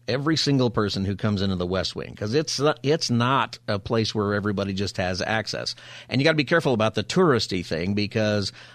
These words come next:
uh, unlike Lydia, who went back in the eighties, they, they used to have tours in, in the West Wing, I think, that were m-, more, uh, easily, uh, uh,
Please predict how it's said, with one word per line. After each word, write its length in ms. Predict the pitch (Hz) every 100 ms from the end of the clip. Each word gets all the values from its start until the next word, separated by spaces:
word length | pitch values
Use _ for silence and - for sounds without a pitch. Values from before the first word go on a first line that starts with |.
| -
uh, 220 | 104 104 120
unlike 260 | 151 123
Lydia, 440 | 123 156 113 101 101
who 100 | 113
went 160 | 113
back 180 | 110 101
in 80 | 95
the 140 | 92
eighties, 420 | 131 107 90 95
they, 220 | 107 123 131
they 180 | 117 113
used 300 | 123 147 143
to 80 | 104
have 240 | 95 92
tours 420 | - 107 92 92 98
in, 320 | 92 90 - 95
in 160 | 92
the 80 | 92
West 320 | 92 92 -
Wing, 220 | 95 90
I 100 | 87
think, 220 | 90 101 90
that 100 | 76
were 320 | 95 92 - 107
m-, 140 | 104 - _
more, 480 | 104 101 98 95 92
uh, 220 | 92 90 -
easily, 800 | 107 117 101 90 90 92 90 85
uh, 140 | 85 - - - - -
uh, 400 | 95 90 82 85